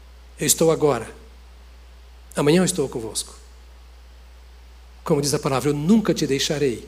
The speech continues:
Eu jamais te desampararei." A garantia para fazer a obra de Deus é que Jesus está presente. E a quarta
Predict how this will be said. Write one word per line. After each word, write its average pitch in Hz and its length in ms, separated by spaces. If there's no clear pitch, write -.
Eu 165 100
jamais 170 580
te 147 100
desampararei." 123 920
A 156 80
garantia 165 640
para 143 140
fazer 156 280
a 143 60
obra 147 180
de 131 120
Deus 120 500
é 156 100
que 160 160
Jesus 143 440
está 135 240
presente. - 760
E 147 80
a - 60
quarta 190 540